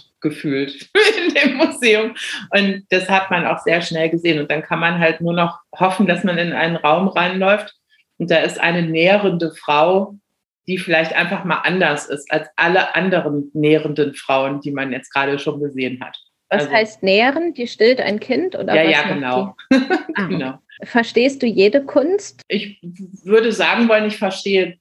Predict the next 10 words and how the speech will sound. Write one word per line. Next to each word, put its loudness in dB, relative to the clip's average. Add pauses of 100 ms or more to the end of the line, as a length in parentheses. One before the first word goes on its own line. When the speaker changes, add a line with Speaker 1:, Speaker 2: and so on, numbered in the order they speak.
Speaker 1:
gar 2
keine -6
Kunst. -4
Ich -4
habe 0
aber 2
den -6
Anspruch -6
nicht. -14 (200)
Speaker 2:
Mhm. -2